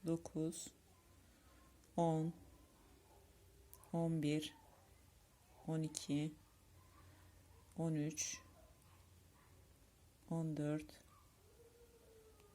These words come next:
on beş, on altı, on yedi, on sekiz tane doldurduk. Bu uzantıları eşit tutmaya çalışalım.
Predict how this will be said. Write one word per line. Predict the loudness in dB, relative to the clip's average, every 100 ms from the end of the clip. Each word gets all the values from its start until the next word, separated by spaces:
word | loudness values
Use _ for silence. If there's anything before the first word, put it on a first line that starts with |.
| -18 0
on | 2 4 6
beş, | 6 6 2 2 0 -6 -20 -20 -20 -20 -20 -20 -20 -20 -20 -20 -6
on | 0 2
altı, | 2 2 -2 0 0 0 -8 -20 -20 -20 -20 -20 -20 -20 -20 -20 -20 -20 -20 -20 -20 -2
on | 2
yedi, | 4 4 4 4 4 2 0 -12 -20 -20 -20 -20 -20 -20 -20 -20 -20 -20 -20 -20 -20 -20 -20 -20 -20 -20 -20 2
on | 8 8
sekiz | 8 6 6
tane | 6 6 8
doldurduk. | 10 10 10 6 2 -2 -16 -20 -20 -20 -20 -20 -20 -20 -20 -20 -20 -20 -20 -20 -20 -20 -20 -20 -20 -20 -20 -20 -20 2
Bu | 8
uzantıları | 8 10 6 8 10 10
eşit | 10 6 4
tutmaya | 2 2 4 6
çalışalım. | 6 6 6 6 6 4